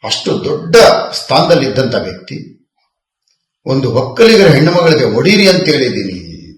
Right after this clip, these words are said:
ಬೈದಿದ್ದೀನಿ" ಅಂತೇಳಿ ಅವತ್ತು ಸುಳ್ಳು ಆರೋಪಗಳನ್ನ ಮಾಡಿದ್ರು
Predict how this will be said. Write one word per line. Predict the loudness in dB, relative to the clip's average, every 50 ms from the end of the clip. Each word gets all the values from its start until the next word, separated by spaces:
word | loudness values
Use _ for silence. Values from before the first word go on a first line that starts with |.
| _ _ _ -2
ಬೈದಿದ್ದೀನಿ" | 0 2 2 2 2 0 0 0 0 2 2
ಅಂತೇಳಿ | 2 0 0 -2 -2 -4 -4 -2 -4
ಅವತ್ತು | -4 -4 -6 -8 -10 -12 -14
ಸುಳ್ಳು | -14 -10 -6 -2 0 2 4
ಆರೋಪಗಳನ್ನ | 4 4 4 2 2 0 -4 -6 -6 -6
ಮಾಡಿದ್ರು | -8 -8 -10 -12 -12 -14 -14 -16 -16